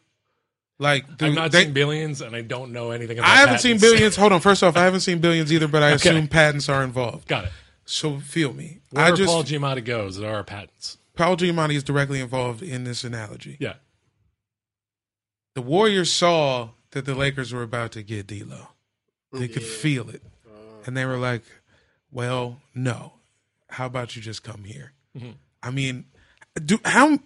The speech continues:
Speaker 1: is that a thing that happens often? Like a,
Speaker 3: It's
Speaker 1: a
Speaker 3: a little,
Speaker 1: team
Speaker 3: it's a pretty backwards strategy,
Speaker 1: seeing its
Speaker 3: but I get, I get what you're talking about. Like,
Speaker 1: Like,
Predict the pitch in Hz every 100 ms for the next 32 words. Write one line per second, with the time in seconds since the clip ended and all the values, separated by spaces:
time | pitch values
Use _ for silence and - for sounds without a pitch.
0 | _ _ 185 214 294 339 294 294 233 262
1 | 202 170 233 - _ _ _ _ - -
2 | 180 196 165 - _ _ 135 165 151 -
3 | 214 226 226 220 220 185 - 175 147 139
4 | 151 - 147 139 - - - 190 220 220
5 | 208 208 - - _ _ _ _ 120 127
6 | 123 139 156 123 127 127 135 131 117 113
7 | - 120 107 98 98 - - - 156 156
8 | 143